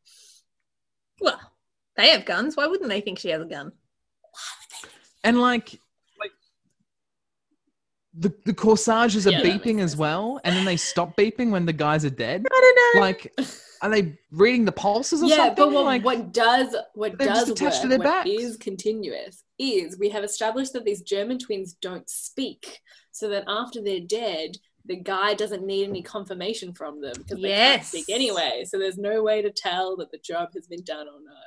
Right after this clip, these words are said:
Speaker 1: That's a great point. Yeah, yeah. I've never thought,
Speaker 2: That's
Speaker 1: put this
Speaker 2: actually a
Speaker 1: much thought
Speaker 2: really
Speaker 1: into
Speaker 2: good
Speaker 1: that
Speaker 2: point.
Speaker 1: scene before, and I think that is so great.
Speaker 2: Yeah,
Speaker 1: All of
Speaker 2: nice.
Speaker 1: your stuff just then, amazing. Very well,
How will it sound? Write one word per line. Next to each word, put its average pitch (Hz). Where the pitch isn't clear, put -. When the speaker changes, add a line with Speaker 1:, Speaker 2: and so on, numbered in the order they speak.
Speaker 1:
That's 220
a -
great 208
point. 165
Yeah, 196
yeah. 170
I've 262
never 320
thought, 302
Speaker 2:
That's -
Speaker 1:
put -
this 117
Speaker 2:
actually -
a 107
Speaker 1:
much 104
thought 107
Speaker 2:
really 104
Speaker 1:
into 117
Speaker 2:
good -
Speaker 1:
that 98
Speaker 2:
point. 90
Speaker 1:
scene 95
before, 240
and 208
I 226
think 214
that 196
is 208
so 196
great. 180
Speaker 2:
Yeah, 185
Speaker 1:
All 226
of 220
Speaker 2:
nice. 220
Speaker 1:
your 226
stuff 214
just 208
then, 185
amazing. 165
Very 202
well, 190